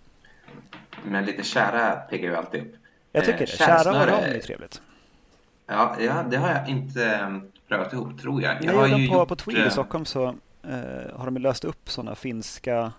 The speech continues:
Speaker 2: kärpastiller som man kan köpa på, på Finlandsfärjan i någon slags rom. Så gjorde de väl en, en rum barrel eller någonting annat sånt utav den då. Den smakade ju väldigt, väldigt kärikt.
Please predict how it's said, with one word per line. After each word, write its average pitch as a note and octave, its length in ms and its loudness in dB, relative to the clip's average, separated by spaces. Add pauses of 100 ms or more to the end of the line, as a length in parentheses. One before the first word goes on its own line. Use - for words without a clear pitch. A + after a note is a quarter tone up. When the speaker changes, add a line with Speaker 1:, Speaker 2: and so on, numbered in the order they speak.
(380)
Speaker 2:
kärpastiller A#2+ 840 0
som - 100 -10
man A2 60 -10
kan - 60 -12 (100)
köpa G2 60 -14
på, A#2 240 -8
på - 140 -20
Finlandsfärjan A#2+ 540 -8 (200)
i A#2+ 460 -6 (120)
någon A2 220 -6
slags - 300 -4
rom. G2 380 -6 (160)
Så A#2+ 60 -12
gjorde A2 220 -8
de G#2+ 200 -8
väl G#2+ 140 -8
en, G#2 180 -10
en G#2+ 280 -10
rum G#2 240 -2
barrel G2 500 -6
eller G2 200 -12
någonting G2 240 -14
annat F2+ 160 -14
sånt G2 260 -14
utav E2+ 360 -10 (1120)
den C3 340 0
då. B1 200 -12
Den A2+ 100 -8
smakade C#3+ 380 -6
ju D#3+ 40 -6
väldigt, C3+ 200 -8 (340)
väldigt - 280 -8
kärikt. - 960 -6